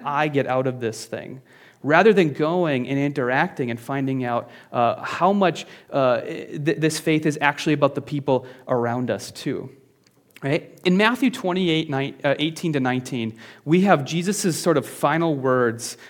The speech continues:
for his church before he, uh, goes to, in heaven to be with God. And he says, Jesus came to them and said, "All authority in heaven and earth has been given to me, therefore go." Therefore go. The number one thing he says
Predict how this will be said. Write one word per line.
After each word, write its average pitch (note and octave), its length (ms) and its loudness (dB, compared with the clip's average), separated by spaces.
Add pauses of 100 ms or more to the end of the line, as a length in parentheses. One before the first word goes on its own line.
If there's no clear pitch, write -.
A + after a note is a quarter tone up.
for C#3+ 440 2
his C#3 280 0
church - 500 -4 (220)
before D3 440 2
he, C3+ 280 -2 (160)
uh, C3 120 2
goes C#3+ 380 2
to, E3 80 -2
in C#3 140 -2
heaven C3 300 -2
to C3 100 -10
be B2 160 -4
with A#2+ 160 -4
God. G2+ 240 -8
And B2+ 140 -2
he C3 60 0
says, C3 340 0
Jesus G3 420 0 (300)
came F#3 240 2
to G3 60 4
them F#3 120 4
and D#3 100 0
said, D3+ 240 2
"All F#3 240 4
authority F3 400 2
in D3+ 100 0
heaven D#3+ 220 0
and D#3 140 0
earth C#3+ 200 -2
has C3+ 180 -4
been B2+ 160 -2
given D3+ 240 0
to D#3 120 -8
me, C3+ 140 0
therefore C3 720 2 (320)
go." D3 460 2 (960)
Therefore G3+ 420 4
go. D#3+ 540 -4 (260)
The D#3+ 80 2
number A3+ 360 2
one A#3+ 220 0
thing F#3 220 -2
he E3 160 -2
says D#3+ 460 -2